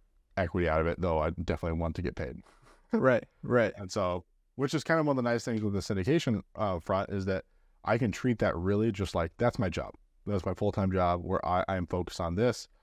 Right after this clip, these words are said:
Speaker 1: We charge a management fee so that we do get paid from it, but, um, we kinda have, just have it kinda fixed so that we're able to put consistent effort into it and not get distracted by, you know,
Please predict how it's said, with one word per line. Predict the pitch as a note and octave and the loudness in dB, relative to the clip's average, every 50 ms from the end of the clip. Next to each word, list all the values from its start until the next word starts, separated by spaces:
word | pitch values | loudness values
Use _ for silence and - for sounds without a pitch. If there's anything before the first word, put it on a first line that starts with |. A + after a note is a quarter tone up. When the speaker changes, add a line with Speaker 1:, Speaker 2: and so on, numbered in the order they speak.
| _ _ _ | _ _ _
Speaker 1:
We | G#2 F#2+ | -4 0
charge | - - G2 F2+ | 0 0 0 2
a | G2+ F#2+ | 4 4
management | G2 F#2+ F2+ D#2+ F#2 E2 - - | 4 2 2 0 -4 -6 -8 -6
fee | - A2+ A2 B2 C3 | -4 -2 0 0 0
so | - - F#2 | 0 0 0
that | F2+ E2 | 0 0
we | F2 F#2 F2+ | 0 -2 0
do | F2 G2 F#2 | 0 0 0
get | F2 F#2 F2+ - - _ _ _ _ _ _ _ | 2 0 -2 -2 -4 _ _ _ _ _ _ _
paid | - - G#2 F#2+ F#2 - | -4 0 0 0 0 0
from | - G2+ F#2+ F#2+ A2+ | 0 2 2 2 2
it, | D3 F#3+ - _ _ _ _ _ _ | 2 -2 -6 _ _ _ _ _ _
but, | G#2+ F#2+ F2+ E2+ - - - | 0 2 2 0 -2 -4 -4
um, | F#2 F2+ E2+ E2+ E2+ E2 D#2+ | -2 -2 0 -2 -2 -2 -2
we | E2+ F#2+ F#2+ F#2 F2+ F2+ F2+ E2+ - - - | -2 0 0 0 2 2 0 0 -2 -4 -4
kinda | - A2 G2+ | -2 -2 0
have, | F#2 G#2 G2 - - - - | 0 0 -2 -2 -4 -10 -8
just | - - F#2+ - | -6 -6 -4 -2
have | - G#2 F2+ | -2 -2 -2
it | - - - | -4 -8 -6
kinda | - G#2+ E2+ - | -6 -6 -6 -6
fixed | - - - A#2 B2 - - - - - _ _ _ _ _ _ _ _ | -6 0 0 0 0 0 -6 -14 -16 -16 _ _ _ _ _ _ _ _
so | - - G#2+ | -2 0 2
that | F#2 F2+ F2+ - | 2 4 2 0
we're | - F#2 F#2 F#2+ F#2 | 0 0 2 2 4
able | F2+ F#2 E2+ F2+ F2 F2 | 4 2 2 2 -2 -2
to | F#2 | -4
put | - - - - - | -4 -2 -2 -2 -2
consistent | - F#2 - - F2+ - - - - | -2 -6 -4 -4 -4 -4 -6 -6 -4
effort | - F2+ - - - - | -4 -2 -2 -2 -4 -2
into | F2 E2 - - F#2+ | -2 -2 0 0 0
it | E2 - - - _ _ _ _ | 0 0 -4 -8 _ _ _ _
and | - F#2 F2+ | -2 0 0
not | D#2+ - - | 0 0 -2
get | - | -2
distracted | E2 D#2+ - - F#2+ E2 D2+ - - F2+ E2 E2 | -2 -2 -2 0 0 0 0 0 -2 -2 0 2
by, | E2 D#2 D#2 D2+ | 2 2 2 2
you | D2 - - _ _ _ - D2+ | 0 -4 -8 _ _ _ -8 -8
know, | - - | -8 -10